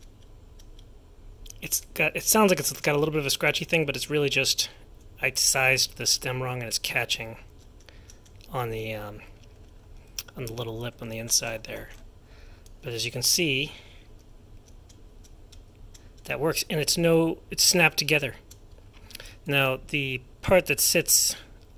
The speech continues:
over the top, I had to glue it 'cause I made it too thin. Uh, that's easy fix. Just like the, um, the stem thing is, where it gets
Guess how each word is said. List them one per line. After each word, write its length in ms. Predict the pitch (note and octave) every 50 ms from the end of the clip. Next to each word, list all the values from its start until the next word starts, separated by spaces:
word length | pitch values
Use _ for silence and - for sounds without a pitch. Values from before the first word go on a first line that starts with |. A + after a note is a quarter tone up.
| -
over 180 | - E3 D3 C#3+
the 100 | B2+ B2
top, 420 | - - - E3 D3+ D3 - - - - - - - - - - - - - -
I 40 | -
had 120 | - C#3
to 60 | A#2+ C3
glue 180 | - D3 C#3+
it 120 | C#3 C3+ -
'cause 120 | - -
I 60 | C3 A#2+
made 180 | B2 B2+ A#2+
it 100 | B2 -
too 160 | - - D3+
thin. 400 | C3 - - - C3+ C3 C3+ C#3 C#3 - - - - - - -
Uh, 120 | B2+ C3+
that's 260 | - F3 D#3 - -
easy 200 | - B2 A2 A2
fix. 420 | - - - - - - - - - - - - - - - - - - - - - - - - -
Just 220 | - - F3 -
like 180 | - D#3 C3+ -
the, 220 | - D3 B2+ A#2+
um, 220 | A2+ A2 A2 G#2 G#2+ - - - -
the 60 | -
stem 320 | - - - D#3 B2 A#2
thing 180 | - - A#2 A2
is, 200 | A2 G#2+ - - - - - - - - - - - - -
where 80 | -
it 80 | B2 -
gets 260 | - A2+ - - -